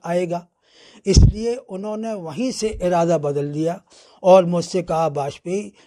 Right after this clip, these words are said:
यहाँ मैं", वो इतने ज़्यादा भयभीत हो गए, उन्होंने कहा कि, कि "वाजपेयी, यहाँ हम नहीं कराएंगे एडमिशन।"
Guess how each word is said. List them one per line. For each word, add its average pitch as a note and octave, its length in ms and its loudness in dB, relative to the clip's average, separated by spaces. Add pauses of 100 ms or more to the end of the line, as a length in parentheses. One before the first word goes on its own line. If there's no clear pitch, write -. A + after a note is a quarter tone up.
(100)
यहाँ E3 360 2
मैं", F3 320 -2 (120)
वो E3+ 280 -2
इतने F#3+ 300 -2
ज़्यादा F#3+ 280 4
भयभीत D3+ 500 -2
हो C#3 120 -2
गए, D3+ 260 -8 (280)
उन्होंने D#3+ 300 -2
कहा D3 300 -4
कि, F#3 180 2 (960)
कि F#3+ 160 4 (140)
"वाजपेयी, F3+ 460 2
यहाँ D#3+ 240 0
हम E3 100 0
नहीं C#3+ 160 -4
कराएंगे A#2 400 -12
एडमिशन।" A#2 400 -18